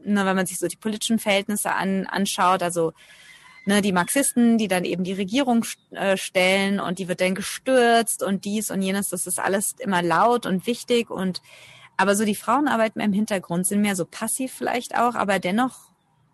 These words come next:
bin ich der Meinung, dass sie so Stück um Stück einfach den Fortschritt vielleicht auch vorantreiben, weil man merkt ja schon, das Leben ändert sich sehr stark, von Nivea angefangen, die ja noch im Korsett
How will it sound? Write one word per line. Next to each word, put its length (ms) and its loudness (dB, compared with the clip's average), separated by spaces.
bin 140 2
ich 100 0
der 160 0
Meinung, 380 2
dass 140 -4
sie 100 -6
so 100 -4
Stück 400 -10
um 140 2
Stück 280 -6
einfach 380 -2
den 140 4
Fortschritt 680 0
vielleicht 460 -2
auch 180 0
vorantreiben, 920 0
weil 120 2
man 120 2
merkt 260 0
ja 60 -2
schon, 200 -2
das 120 -4
Leben 220 0
ändert 320 0
sich 180 -4
sehr 160 -2
stark, 480 -2
von 460 0
Nivea 360 2
angefangen, 560 0
die 60 0
ja 80 2
noch 160 -2
im 140 -6
Korsett 500 -2